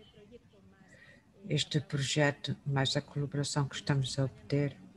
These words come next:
em Espanha, permitiu-nos fazê-lo. Nós aprendemos,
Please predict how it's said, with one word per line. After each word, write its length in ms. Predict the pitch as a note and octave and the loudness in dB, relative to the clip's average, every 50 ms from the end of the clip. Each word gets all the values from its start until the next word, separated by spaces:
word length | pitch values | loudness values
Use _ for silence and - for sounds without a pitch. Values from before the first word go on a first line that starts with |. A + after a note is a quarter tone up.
| - | -4
em 120 | C3 B2+ C3 | -2 0 0
Espanha, 520 | B2+ - - - - C3+ C3+ C3+ C#3 C#3 | 0 -2 -4 -2 0 2 2 4 2 0
permitiu-nos 840 | C3+ - - C#3 C#3 C#3 - - - D3 C#3+ C3+ C3+ C3 - - - - - - - - - - - - - - _ - | 0 0 2 2 2 2 0 0 -2 -2 0 0 -2 -2 -4 -8 -10 -12 -18 -20 -20 -20 -20 -20 -20 -20 -20 -20 _ -2
fazê-lo. 480 | - D3 C3+ - C3+ A#2+ A2+ A2 A2+ - - - - - - - - - - - - A3+ A3+ A3 - - - F#3+ F3+ - _ _ F#3 F#3 F#3+ G3+ - - - F#3+ G3 G3+ G3+ - F#3 - - - - _ - G3+ - | 0 0 2 4 4 4 4 2 -2 -6 -10 -20 -20 -20 -20 -20 -20 -20 -20 -20 -20 -20 -20 -20 -20 -20 -20 -20 -20 -20 _ _ -20 -20 -20 -20 -20 -20 -20 -18 -20 -20 -20 -20 -20 -20 -20 -20 -20 _ -20 -2 4
Nós 200 | D#3 D3+ C#3+ C3 | 6 6 6 6
aprendemos, 800 | C#3+ B2+ C3+ C#3 C3 C3 C3+ C#3 C#3 C3+ C3 C3 B2 - - - | 4 4 4 6 6 6 6 6 6 6 4 2 2 0 -2 -6